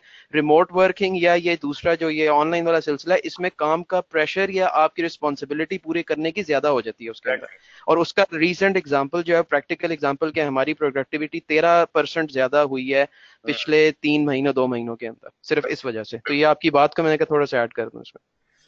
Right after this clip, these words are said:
Speaker 2: सर आपको मैं ये बताऊं कि यूरोप में, अमेरिका में, कनाडा में ये अभी की बात नहीं है, पिछले दस साल से वो लोग ये कार्रवाई कर रहे हैं।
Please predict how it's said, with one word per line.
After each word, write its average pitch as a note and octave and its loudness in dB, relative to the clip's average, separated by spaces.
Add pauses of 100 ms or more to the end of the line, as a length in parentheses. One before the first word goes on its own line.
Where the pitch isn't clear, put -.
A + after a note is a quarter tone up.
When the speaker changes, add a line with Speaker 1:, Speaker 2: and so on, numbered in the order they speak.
(140)
Speaker 2:
सर F3 0
आपको F3+ -4
मैं F3+ -8
ये F3 -4
बताऊं D3 -6
कि D3+ -8
यूरोप B2+ -2
में, C#3+ -4
अमेरिका B2 -4
में, C3 -8
कनाडा C3 -4
में C3 -6 (440)
ये C3+ -4
अभी F#3 -4
की F#3+ -10
बात D3 -2
नहीं E3+ -16
है, E3+ -12
पिछले - -8
दस D3+ -2
साल B2+ -2
से B2+ -14
वो A2+ -14
लोग A2 -10
ये A2+ -6
कार्रवाई G#2 -6
कर G#2+ -4
रहे A#2 -6
हैं। A#2 -12